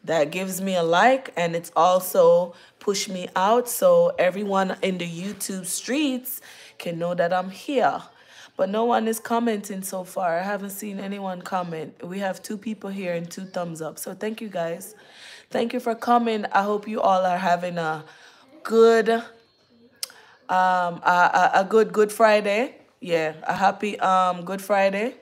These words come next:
'cause, yeah, it's Easter Friday. Those who, those of us who celebrate Easter, it's Good Friday.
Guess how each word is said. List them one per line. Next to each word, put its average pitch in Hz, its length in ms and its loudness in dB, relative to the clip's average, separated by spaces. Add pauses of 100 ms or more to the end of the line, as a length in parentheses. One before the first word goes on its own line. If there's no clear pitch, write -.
(120)
'cause, 156 460 -8
yeah, 156 240 -2 (100)
it's - 180 -8
Easter 202 300 -6
Friday. 165 560 -4 (380)
Those 185 280 -2
who, 190 200 -4
those 208 340 0
of 214 100 0
us 208 180 0
who 202 100 -8
celebrate 180 600 -2
Easter, 233 460 -2 (380)
it's 160 200 -12
Good 190 220 -8
Friday. 190 640 4